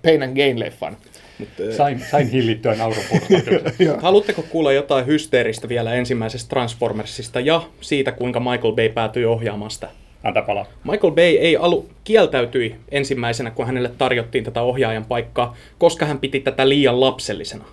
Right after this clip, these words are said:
Speaker 1: Se,
Speaker 3: Wow.
Speaker 1: Michael Bay on niin äijä, ei se tee mitään lastenleffoja, mut
Speaker 3: Oh.
Speaker 1: jos nyt tarpeeksi paljon maksetaan rahaa, niin hän tekee.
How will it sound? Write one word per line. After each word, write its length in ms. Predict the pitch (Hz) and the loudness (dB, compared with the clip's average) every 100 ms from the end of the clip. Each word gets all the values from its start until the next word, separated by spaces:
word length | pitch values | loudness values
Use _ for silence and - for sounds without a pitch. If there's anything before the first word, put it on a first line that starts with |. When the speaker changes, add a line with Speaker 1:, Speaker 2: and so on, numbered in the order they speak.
| - 139 | -14 -4
Speaker 1:
Se, 140 | 117 | 2
Speaker 3:
Wow. 340 | 170 147 131 113 98 | 4 4 0 0 -2
Speaker 1:
Michael 300 | 185 - 139 | -2 0 2
Bay 140 | 160 | 4
on 80 | 165 | 4
niin 140 | 175 165 | 2 0
äijä, 400 | 185 175 131 113 | 4 6 4 2
ei 180 | 147 135 | 0 0
se 80 | 175 | 2
tee 180 | 180 | 2
mitään 300 | 143 135 127 | 2 4 4
lastenleffoja, 680 | 120 123 - 104 101 - 104 | 4 2 0 -4 -4 -4 -4
mut 140 | 104 135 | -2 2
Speaker 3:
Oh. 60 | |
Speaker 1:
jos 100 | 175 | 4
nyt 140 | 220 - | 2 4
tarpeeksi 400 | 226 208 196 - | 4 6 4 6
paljon 200 | 202 190 | 4 6
maksetaan 340 | 180 - 185 | 2 2 2
rahaa, 280 | 185 180 156 | 6 6 6
niin 100 | 139 | 2
hän 120 | 135 | -4
tekee. 420 | 135 127 - - | -2 -4 -4 -12